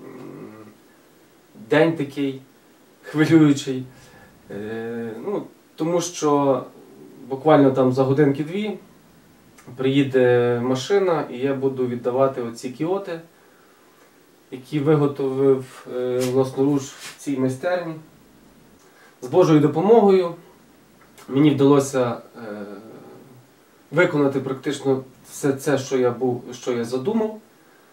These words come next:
Е, звичайно, е, є багато моментів, які я собі зафіксував.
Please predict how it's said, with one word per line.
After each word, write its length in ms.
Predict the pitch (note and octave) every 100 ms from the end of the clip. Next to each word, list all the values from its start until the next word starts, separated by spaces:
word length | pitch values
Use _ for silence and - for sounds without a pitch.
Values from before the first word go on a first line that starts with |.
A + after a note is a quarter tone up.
| _ _ _ _ _ _ _ - - _ _ _ _ _ _ _ _ _ _
Е, 240 | B2+ C3 C#3
звичайно, 640 | E3+ G#3 B3 A3 F3+ D#3+ C3 - - - C3+
е, 240 | B2 B2 A#2+ B2+
є 540 | C#3 F#3 F3 D3+ C#3 B2+ B2
багато 360 | C#3+ C#3+ C#3+
моментів, 500 | C#3+ D3+ C#3+ C3+ C3+
які 260 | C3+ C3 C#3
я 100 | C3
собі 240 | C3 C3
зафіксував. 800 | C#3 D3 E3+ - G3+ G#3 G3+ G3